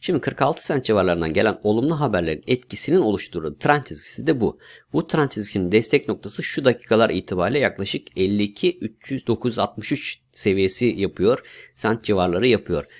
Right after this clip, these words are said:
Bu seviyenin üzerinde kalmaya çalışacak X R P. Ancak şuraya yaklaştığı sürece, X R P'nin, yani altmış sent civarlarına yaklaştığı sürece bir miktar kar satışlarının, yani daha doğrusu geri çekilme hareketlerinin görülme riskinin yüksek olduğunu belirtmekte fayda var.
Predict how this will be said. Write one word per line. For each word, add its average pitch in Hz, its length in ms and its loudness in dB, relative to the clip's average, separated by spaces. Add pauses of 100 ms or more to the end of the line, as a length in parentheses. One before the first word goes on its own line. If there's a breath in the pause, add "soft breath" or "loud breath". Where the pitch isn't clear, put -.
(260 loud breath)
Bu 240 60 -6
seviyenin 151 340 4
üzerinde 120 340 2
kalmaya 113 320 2
çalışacak 110 520 -2
X 101 220 -6
R 90 100 2
P. - 160 -4
Ancak 131 320 2
şuraya - 340 2
yaklaştığı 92 560 2
sürece, 82 420 0
X - 260 -6
R 80 140 -2
P'nin, 82 140 -4
yani 92 180 0
altmış - 340 -4
sent - 240 0
civarlarına 85 380 0
yaklaştığı 92 460 -2
sürece 90 520 0 (440 loud breath)
bir 123 80 4
miktar 123 320 -2
kar 117 140 2
satışlarının, 110 760 -4 (200 soft breath)
yani 85 140 -4
daha 101 120 0
doğrusu 110 260 -4
geri 110 180 2
çekilme 101 340 -2
hareketlerinin 98 460 -2
görülme 101 380 0
riskinin 120 360 -2
yüksek 101 340 -4
olduğunu 101 340 -2
belirtmekte 90 560 -2
fayda 95 340 0
var. 73 140 -2